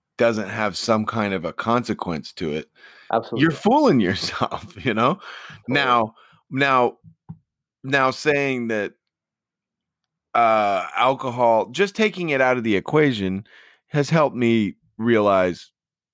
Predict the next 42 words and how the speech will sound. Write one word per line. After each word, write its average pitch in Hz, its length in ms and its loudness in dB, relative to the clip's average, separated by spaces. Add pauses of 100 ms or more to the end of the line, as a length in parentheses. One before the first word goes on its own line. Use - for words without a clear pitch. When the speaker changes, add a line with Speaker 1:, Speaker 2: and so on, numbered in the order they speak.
(140)
Speaker 1:
you 110 180 -4
know, 92 160 -6
there's 92 320 -6
other 120 220 -2
stuff 92 300 -6
I 87 60 -6
need 87 200 -10
to 78 60 -16
take 92 240 -10
out 82 140 -4
of 76 60 -8
the 80 60 -12
equation. 78 560 -10
Like, 76 380 -10 (1200)
like 104 180 2 (100)
I've 101 200 -4
told 131 340 2
you, 98 100 6
I 80 80 2
haven't 98 280 -2
been 95 100 -4
able 90 200 -4
to 71 60 -10
do 98 320 2
it, - 140 -4 (480)
but 82 120 -2
I 80 100 0
was 78 200 -6
going 104 400 0
to. 78 440 -4 (280)
What 85 160 0
was 82 120 -4
supposed 113 380 0
to 98 60 -8
be 80 100 0
a 73 80 0
part 78 240 0
of 76 60 -4
this 73 160 -6
Whole 78 160 0
thirty 78 340 -2
was 73 460 0